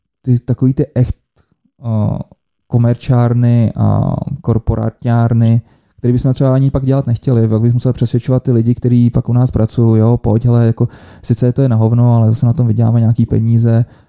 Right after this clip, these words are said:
já vím, že se ti ten líbí, že tam musíš prostě chodit každý den na nějaký posraný Scrum, který mu tady nevěříš, ale co už, no, tak, eh, tak tohle dělat nemusíme a to je super, no.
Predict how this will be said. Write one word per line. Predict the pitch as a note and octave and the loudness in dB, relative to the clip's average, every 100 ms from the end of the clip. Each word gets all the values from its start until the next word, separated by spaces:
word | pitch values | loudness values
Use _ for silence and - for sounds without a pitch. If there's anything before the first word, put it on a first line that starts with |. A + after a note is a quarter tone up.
| - | -4
já | A2+ | 0
vím, | A#2 | 2
že | B2 | 2
se | A#2+ A#2+ | 2 0
ti | B2 | 0
ten | B2 A#2 | 0 2
líbí, | A2 A2+ | 2 2
že | A#2 | 2
tam | A#2 A2+ | 2 0
musíš | A2+ A#2 | 0 -2
prostě | - A2+ | -2 -4
chodit | A#2+ A2+ A#2 | -2 -2 -2
každý | A#2+ A2 | -2 0
den | A#2 | 2
na | A2+ | 2
nějaký | A2+ A2+ B2 | 2 0 -2
posraný | A#2+ - A#2 A#2 | -2 -2 0 2
Scrum, | B2 - A2+ A2+ | 0 -2 -2 0
který | A2+ A#2 | 0 -2
mu | A#2 | 0
tady | A#2 | 0
nevěříš, | A2+ A2+ A#2 A#2 A#2 - - _ _ _ _ _ | 0 2 2 2 0 -2 -12 _ _ _ _ _
ale | C3 B2 B2+ B2+ B2+ - E3 _ _ _ _ _ | 0 2 2 0 -2 -8 -20 _ _ _ _ _
co | - B2+ | -4 -2
už, | A2+ G#2 | -2 -2
no, | G#2 G#2+ A2 | -2 0 0
tak, | A#2 A2+ - | -2 -4 -2
eh, | B2 A#2 | 0 0
tak | A#2 - | 0 -2
tohle | C3 C3+ | 0 2
dělat | C3 C3+ | 2 0
nemusíme | B2 B2 - A2+ A2 | 0 -2 0 0 0
a | |
to | A2+ | 0
je | A#2 | -2
super, | - - A2+ - | -2 -2 -2 0
no. | - C3 | -2 -2